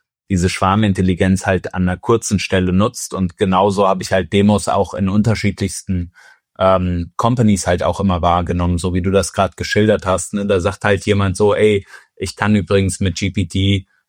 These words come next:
äh, halt auch einen React-Button.“ Und dann kommt jemand anderes, „Ach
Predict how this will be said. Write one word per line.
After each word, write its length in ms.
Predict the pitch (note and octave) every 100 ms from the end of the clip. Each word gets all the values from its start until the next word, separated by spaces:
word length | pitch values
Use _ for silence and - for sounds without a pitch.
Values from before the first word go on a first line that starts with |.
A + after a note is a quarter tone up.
| _
äh, 100 | -
halt 520 | G2+ G2 F2+ G2 F#2+
auch 380 | - F#2+ - - - _ -
einen 260 | G2+ F#2+
React-Button.“ 800 | F#2 G#2 C3 - - G2+ - A2
Und 120 | C3+ _ _
dann 160 | G2+ G#2
kommt 220 | A2+ G#2+
jemand 200 | A2+ G#2+
anderes, 280 | G#2+ A2 -
„Ach 180 | -